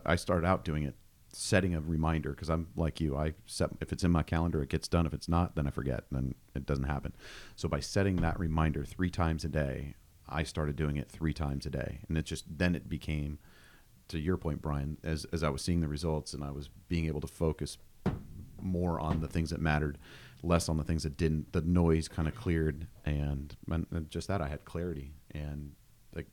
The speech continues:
again, I had to do it three times a day, set a reminder three times a day,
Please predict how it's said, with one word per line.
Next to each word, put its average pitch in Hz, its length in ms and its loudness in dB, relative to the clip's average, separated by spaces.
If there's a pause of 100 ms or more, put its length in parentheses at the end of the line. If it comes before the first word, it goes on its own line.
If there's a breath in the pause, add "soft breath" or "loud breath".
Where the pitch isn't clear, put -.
again, 78 320 -2
I 69 60 0
had 69 100 -2
to 67 60 -8
do 78 180 0
it 69 100 -2
three 90 320 0
times 78 360 0
a - 40 -4
day, 73 400 0 (840)
set 90 240 6
a 85 40 8
reminder 78 340 4
three 90 200 4
times 76 240 -2
a 71 40 -6
day, 73 240 0